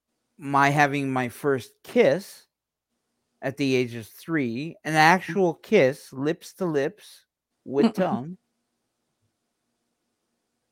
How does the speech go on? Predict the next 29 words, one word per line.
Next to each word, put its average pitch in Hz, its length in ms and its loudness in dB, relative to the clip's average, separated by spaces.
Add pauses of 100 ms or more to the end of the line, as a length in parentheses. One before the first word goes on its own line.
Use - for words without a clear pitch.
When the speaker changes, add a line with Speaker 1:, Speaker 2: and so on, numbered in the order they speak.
(120)
Speaker 1:
at 120 140 -8
the 135 160 -2
age 131 180 -2
of 127 120 -10
three, 131 400 -10 (360)
with 127 100 -2
Speaker 2:
Now 170 160 4
Speaker 1:
another 147 240 0
girl 139 440 0
in 131 160 -8
the 123 100 -10
daycare. 120 600 -6 (720)
Speaker 2:
Uh, 233 100 4 (1040)
now, 202 160 0
how 240 240 0
did 220 260 -6
you 190 120 -10
know 202 240 -2
to 190 120 -20
do 165 300 -6
that? 160 340 -6 (840)
Speaker 1:
Sorry? 156 400 0 (300)
Speaker 2:
How 202 260 -2
did 175 320 -6
you 160 160 -6
know 160 540 -2
to 135 80 -10
kiss - 540 -4
like 139 240 -6